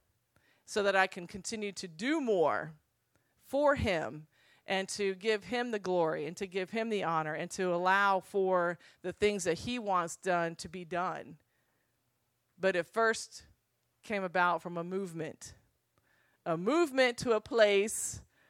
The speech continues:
that we have right here. <laughs> We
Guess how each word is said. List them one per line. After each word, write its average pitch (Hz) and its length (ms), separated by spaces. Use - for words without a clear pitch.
that 185 160
we 190 100
have 381 300
right 359 240
here. 330 580
<laughs> - 40
We 185 180